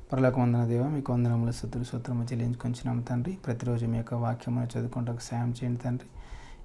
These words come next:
ఇంకా తండ్రి, మరి మంచి మనస్సుతో తండ్రి మీ యొక్క వాక్యమును అలవాటుగా చదువుకోవడానికి సాయం చేయండి తండ్రి.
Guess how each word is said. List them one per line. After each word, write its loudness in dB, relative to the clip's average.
ఇంకా 2
తండ్రి, 0
మరి -2
మంచి -2
మనస్సుతో 2
తండ్రి 0
మీ 2
యొక్క -2
వాక్యమును 0
అలవాటుగా 2
చదువుకోవడానికి -2
సాయం -2
చేయండి -4
తండ్రి. -2